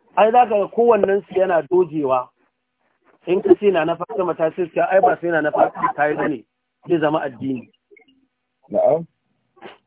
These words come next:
Speaker 1: In ka ce Sayyidina Hassan ya yi, Sayyidina Hussein ya yi, in ka ce Sayyidina Ali ya yi, Jafaru Sadiq ya yi, Musa Kazim ya yi,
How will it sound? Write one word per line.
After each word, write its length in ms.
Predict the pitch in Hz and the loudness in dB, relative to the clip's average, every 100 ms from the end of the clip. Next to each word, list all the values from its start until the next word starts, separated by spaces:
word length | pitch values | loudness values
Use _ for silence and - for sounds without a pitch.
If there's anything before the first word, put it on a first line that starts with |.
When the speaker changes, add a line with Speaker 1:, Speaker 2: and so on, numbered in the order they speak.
| - | -4
Speaker 1:
In 180 | - | -2
ka 120 | 240 226 | 0 0
ce 180 | 240 208 | 0 2
Sayyidina 380 | 202 220 190 185 | 2 4 2 0
Hassan 340 | 208 190 175 | -2 0 2
ya 120 | 175 | 2
yi, 200 | 185 190 - _ _ _ _ _ _ - | 2 -2 -8 _ _ _ _ _ _ -4
Sayyidina 340 | 196 202 196 | 0 2 2
Hussein 340 | 196 165 196 196 | 0 -2 -2 2
ya 180 | 175 180 | 2 0
yi, 180 | 202 - _ _ _ _ _ - - | -4 -10 _ _ _ _ _ -14 -10
in 100 | 208 | -8
ka 120 | 220 | -8
ce 80 | 220 - | -10 -4
Sayyidina 360 | 196 190 185 | -2 0 0
Ali 180 | 175 170 | 0 0
ya 120 | 185 185 | 2 0
yi, 200 | 190 190 _ _ _ _ _ | -4 -10 _ _ _ _ _
Jafaru 320 | 156 151 196 196 | -2 0 0 -2
Sadiq 260 | 202 185 170 | -2 -2 -4
ya 200 | 160 175 | -2 0
yi, 200 | 185 185 - _ _ _ | 0 -2 -10 _ _ _
Musa 320 | 143 202 180 170 | -2 0 -2 -2
Kazim 380 | 185 190 175 | 0 0 0
ya 140 | 165 180 | 0 0
yi, 200 | 185 185 | -2 -8